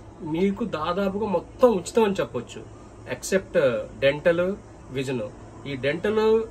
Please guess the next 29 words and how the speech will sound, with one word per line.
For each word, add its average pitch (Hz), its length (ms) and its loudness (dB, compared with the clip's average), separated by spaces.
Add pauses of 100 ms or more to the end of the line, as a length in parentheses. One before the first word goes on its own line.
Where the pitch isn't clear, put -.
(260)
విజన్కి 175 300 2
సంబంధించినవి 170 460 0
కూడా 170 220 2
మనకి 139 540 -2 (460)
ఆఫీసుల 170 400 0
వాళ్ళు 160 580 0
లేదా 147 200 0
మనం 147 180 -2
తీసుకున్న 151 340 -6
ఇన్సూరెన్స్లు 165 440 -4
ఉంటాయి, 127 400 -4 (340)
ఆ 127 60 -2
ఇన్సూరెన్స్లో 165 840 0 (400)
ఈ 131 400 -2
డెంటల్, 143 340 0
విజన్ 151 320 -2
కూడా 147 500 -2 (300)
cover 147 180 2
అవుతాయి. 120 280 -4 (380)
కాబట్టి 151 640 -2 (340)
medical 185 300 0
అయితే 214 340 2
చాలా 175 220 4
బాగుంది. 175 600 2 (380)
చాలా 196 180 2
మంది 226 200 4
నన్ను 208 120 2
అడుగుతా 190 300 4
ఉన్నారు, 127 340 0